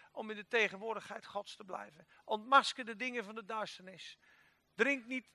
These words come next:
te veel wijn. Ik drink ook een wijntje, maar bedrink u niet. Word vervuld met de geest van God. Spring, spreek onder uzelf in psalmen,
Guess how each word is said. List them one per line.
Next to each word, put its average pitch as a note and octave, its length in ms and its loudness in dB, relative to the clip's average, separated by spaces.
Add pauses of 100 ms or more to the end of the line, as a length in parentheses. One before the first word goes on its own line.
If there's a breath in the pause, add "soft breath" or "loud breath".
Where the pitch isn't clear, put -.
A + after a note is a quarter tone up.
(100)
te A#3+ 160 -6
veel A#3+ 320 4
wijn. A3 300 -4
Ik G3+ 160 -8
drink A3+ 240 -4
ook G#3+ 100 -14
een F#3+ 100 -10
wijntje, F3 340 -8
maar F#3 140 0
bedrink G#3 460 0
u F#3 120 -12
niet. D#3 400 -16 (680)
Word D4 260 8
vervuld C#4 480 0
met A#3 140 -4
de A#3 60 0
geest C4 340 8
van G#3+ 120 -6
God. G3+ 240 -2 (180 loud breath)
Spring, D#4+ 600 10
spreek E4+ 500 12
onder C#4 260 0
uzelf B3+ 420 4
in A3+ 120 -8
psalmen, D4+ 720 8